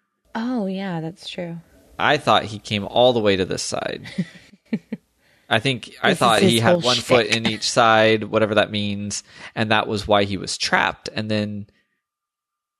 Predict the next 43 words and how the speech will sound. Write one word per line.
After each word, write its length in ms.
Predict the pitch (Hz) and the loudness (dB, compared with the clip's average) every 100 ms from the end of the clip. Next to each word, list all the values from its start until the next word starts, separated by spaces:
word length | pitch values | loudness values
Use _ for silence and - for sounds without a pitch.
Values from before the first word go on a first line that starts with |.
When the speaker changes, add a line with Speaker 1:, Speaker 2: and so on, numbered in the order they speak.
| - | -14
Speaker 2:
the 520 | 117 113 104 98 101 | -2 2 4 2 0
magic 480 | - 110 113 107 104 | -4 0 2 2 -2
MacGuffin 460 | 107 98 107 - 104 | -2 0 0 0 -4
of 160 | 98 | -4
the 80 | - | -6
day 500 | 98 143 156 139 120 | -2 2 4 6 4
that 160 | 113 110 | 4 0
he 60 | |
got 300 | 104 107 92 | 0 0 0
from 220 | - 98 92 | -2 -10 -8
Tiana 760 | - 101 117 110 95 92 117 | -4 0 2 2 0 -2 -6
freed 340 | - - 113 98 | -10 -6 -4 -4
him 120 | 92 | -6
of 140 | 87 - | -8 -6
that. 360 | - - - - _ _ _ _ _ _ _ - | -8 -8 -14 -20 _ _ _ _ _ _ _ -2
But 120 | 277 | 2
either 220 | 214 127 | 4 2
way, 300 | 95 101 98 | 4 4 6
Speaker 1:
Yeah. 60 | 101 | 4
Speaker 2:
Rumpel 280 | 156 151 135 | 2 4 4
basically 400 | 127 113 120 113 | 4 2 0 2
Speaker 1:
It 60 | |
Speaker 2:
said, 320 | 240 107 101 | 4 4 4
"Look, 340 | 104 110 101 - | 2 0 0 0
I'm 120 | 123 123 | -4 0
going 220 | 143 131 | -2 -2
to 60 | |
find 240 | 123 113 107 | 2 2 4
a 40 | |
way. 200 | 104 101 - - | 4 2 0 -4
I 160 | - 135 | -2 0
can 500 | 127 - 127 127 120 | 0 0 2 2 0
have 300 | 107 104 98 | -2 -2 -2
everything. 640 | - 101 98 85 90 87 - _ _ _ - - - | -2 -4 -4 -6 -6 -8 -14 _ _ _ -18 -16 -4
I'm 140 | 127 127 | -2 2
going 160 | 123 110 | 2 2
to 60 | |
find 200 | - 107 | 0 0
a 40 | 110 | 2
way 100 | 110 | 0
to 60 | |
kill 240 | 107 143 202 | 0 -2 0
you 540 | 180 127 123 127 160 | 0 0 0 -2 -6